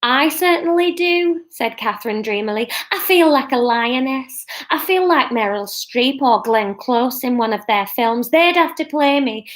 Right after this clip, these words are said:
if this was a film, given the way I'm feeling at the moment. Frank sighed and let Catherine's tendency for melodrama wash over him. He'd agreed to leave. They'd take a day to pack up, get ready and prepared, and they'd head off for Norton Fitzwarren.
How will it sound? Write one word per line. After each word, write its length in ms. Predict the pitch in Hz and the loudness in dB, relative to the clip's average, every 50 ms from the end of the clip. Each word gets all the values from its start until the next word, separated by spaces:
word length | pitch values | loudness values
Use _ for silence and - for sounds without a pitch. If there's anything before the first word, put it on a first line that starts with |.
| - - | -8 -2
if 160 | - 277 277 | -2 -2 0
this 220 | 330 320 294 - - | 0 0 0 0 -2
was 160 | 311 302 302 | -4 -2 -2
a 60 | 285 | -2
film, 440 | 294 - 277 254 233 226 208 208 214 - - - - - | -4 -2 -2 -2 -2 -2 -4 -8 -12 -16 -18 -16 -8 -2
given 240 | 294 285 277 269 | -2 0 2 2
the 60 | 262 262 | 2 4
way 180 | 269 262 254 | 4 4 4
I'm 220 | 254 247 254 254 240 | 4 4 2 0 0
feeling 580 | - 277 269 247 247 233 233 220 208 208 214 | 0 0 2 2 2 2 0 0 -2 -2 -4
at 100 | 214 - | -6 -6
the 80 | - 214 | -6 -6
moment. 720 | 220 220 220 220 226 220 208 190 190 202 - _ - - _ _ _ _ _ _ - - - _ - - _ _ | -4 -4 -2 -2 -2 -4 -4 -6 -6 -8 -12 _ -20 -20 _ _ _ _ _ _ -20 -20 -20 _ -20 -20 _ _
Frank 320 | - - 349 311 247 - - | -2 0 2 2 2 0 -2
sighed 600 | - - - 190 165 160 160 156 160 165 160 180 | -4 -4 -2 -2 -2 -2 -2 -2 0 0 0 2
and 120 | 190 202 | 2 2
let 220 | 202 214 214 214 | 2 2 2 0
Catherine's 480 | - - 208 190 190 - 196 190 202 202 | 0 0 0 0 0 0 -4 -4 -4 -4
tendency 580 | - 202 190 185 180 170 180 180 - - 185 175 | -4 -4 -2 -2 -2 -2 -4 -6 -6 -4 -4 -4
for 80 | - | -2
melodrama 600 | 196 190 175 170 170 170 170 170 160 165 170 170 175 | -2 0 0 0 0 0 0 0 0 0 0 0 0
wash 300 | 170 175 165 - - 175 | 0 0 -2 -2 -4 -2
over 260 | 165 165 165 160 165 | -2 -2 -2 -4 -4
him. 320 | 156 175 160 160 185 - - - - - - - - | -6 -6 -6 -6 -8 -10 -12 -20 -20 -20 -20 -14 -4
He'd 240 | - 311 349 349 359 | 2 4 4 4 4
agreed 320 | 359 359 415 440 427 339 - | 2 2 2 2 2 2 2
to 100 | 370 339 | 2 2
leave. 360 | 269 175 165 170 160 170 170 - - _ _ - | 2 2 2 0 -2 -2 -4 -6 -18 _ _ -4
They'd 440 | 208 247 247 247 247 262 262 - - | 0 2 2 2 2 0 -2 -4 -8
take 260 | - 269 311 330 330 | -2 0 2 2 2
a 60 | 339 | 2
day 160 | - 262 240 | 0 2 0
to 100 | 233 - 196 | 0 -2 -6
pack 300 | - 220 233 220 - - | -6 -4 -4 -4 -2 0
up, 180 | 208 202 - - | 0 0 0 2
get 160 | - 359 - - - | 0 0 0 0 0
ready 240 | 202 185 185 185 | -2 -2 -2 -2
and 100 | 175 175 | -4 -4
prepared, 380 | 175 180 - - 190 185 185 180 | -6 -8 -6 -2 -2 0 0 -2
and 120 | 196 190 | -4 -4
they'd 140 | 190 185 180 | -2 -4 -4
head 220 | - - 220 208 196 | -4 -2 -2 0 0
off 180 | 180 180 - | 0 -4 -4
for 80 | - 185 | -6 -6
Norton 320 | 180 185 - - 175 175 | -6 -6 -6 -6 -8 -10
Fitzwarren. 560 | 160 185 165 - - - 160 120 117 123 135 | -10 -10 -10 -10 -8 -6 -6 -4 -6 -6 -10